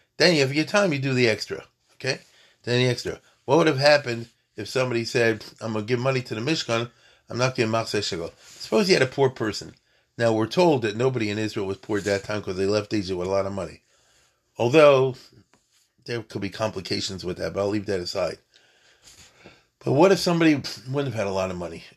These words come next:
And so Machzeh Shekel, you know, wa-, wa-, was not easy to do.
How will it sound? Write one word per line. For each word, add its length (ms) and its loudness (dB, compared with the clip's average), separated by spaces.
And 100 -10
so 140 -4
Machzeh 380 0
Shekel, 580 -2
you 480 -6
know, 140 -4
wa-, 260 -4
wa-, 260 -4
was 220 -6
not 180 0
easy 280 -2
to 160 -8
do. 340 -4